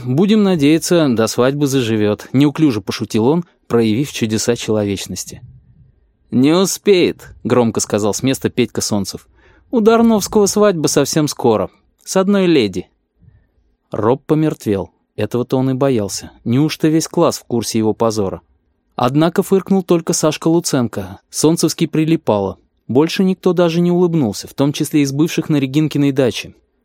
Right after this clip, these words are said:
На Роба и на его липовые раны смотрели сочувственно, а кое-кто из девчонок жалостно сморщился.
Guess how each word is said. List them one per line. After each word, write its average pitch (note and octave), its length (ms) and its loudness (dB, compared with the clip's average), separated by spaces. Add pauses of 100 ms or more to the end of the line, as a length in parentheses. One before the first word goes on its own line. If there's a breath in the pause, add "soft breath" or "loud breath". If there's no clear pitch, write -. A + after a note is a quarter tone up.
(120)
На A#2+ 160 2
Роба D3+ 300 2
и G#2+ 40 2
на A#2 80 2
его C#3 200 4
липовые C#3+ 400 2
раны D#3+ 220 2
смотрели C#3+ 440 0
сочувственно, A#2 680 -2
а A2 60 -2
кое-кто C3+ 340 0
из B2 100 0
девчонок C#3 440 -2
жалостно A#2+ 400 0
сморщился. - 640 -6